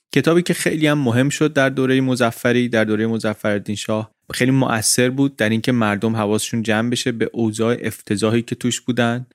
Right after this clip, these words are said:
باعث ناراحتیشون بود، باعث حیرتشون شد کتاب، باعث سرافکندگیشون شد، باعث نفرتشون می‌شد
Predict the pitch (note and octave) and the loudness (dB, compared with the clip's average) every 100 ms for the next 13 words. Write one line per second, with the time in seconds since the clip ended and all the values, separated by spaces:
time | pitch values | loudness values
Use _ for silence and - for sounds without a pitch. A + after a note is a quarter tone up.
0 | _ - G#2+ G#2 A#2+ A2+ G#2 G#2 G2 G#2 | _ -2 0 2 0 2 2 0 0 -2
1 | - A#2+ C#3 B2+ A#2+ A#2+ - A2 G2+ - | -2 0 0 2 0 -2 0 -2 -2 -2
2 | A2 F#2+ G#2 G#2 A2 - B2+ B2 A#2+ - | -2 0 0 0 -2 -4 -4 -4 -4 -4
3 | A#2+ - A#2+ - A2+ A2 - F#2+ A2 - | -6 -4 -8 -4 -4 -4 -10 -8 -6 -4
4 | G2 F#2 - - F#2+ F#2 G2 C3+ C3+ C3+ | -4 -6 -10 -10 -6 -4 0 0 2 0
5 | B2+ B2+ B2 A2+ G#2+ - A#2+ A2+ G2 - | 2 0 0 -2 -2 0 2 2 0 -2
6 | B2+ - C3+ - C3+ B2+ - C3 B2+ | -4 -2 -2 2 2 2 2 2 0